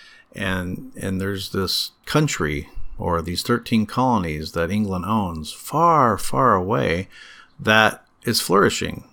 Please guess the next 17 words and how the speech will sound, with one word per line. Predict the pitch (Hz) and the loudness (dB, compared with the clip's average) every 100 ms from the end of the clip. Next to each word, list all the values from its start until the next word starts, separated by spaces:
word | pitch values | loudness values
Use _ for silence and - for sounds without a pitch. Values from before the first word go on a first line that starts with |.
| - | -6
I | |
mean, | 95 95 95 90 - _ _ | -4 -2 -4 -6 -10 _ _
that, | 113 147 190 - | 4 4 2 0
that's | 123 135 | 0 2
a | 165 | 2
big | 127 120 113 | 2 0 2
draw, | 123 135 92 76 - _ _ | 4 6 6 4 -6 _ _
and | 95 90 92 | -6 -4 -4
that's | 92 104 - | -2 -4 -2
why | 104 | -2
a | 95 | 0
lot | 92 90 | 0 -2
of | 87 | -4
people | - - - | -6 -10 -10
came | - 80 | -10 -8
over. | 50 - - - _ - - - - - | -8 -10 -12 -14 _ -20 -18 -16 -18 -10
So, | - 160 147 107 | 8 12 12 12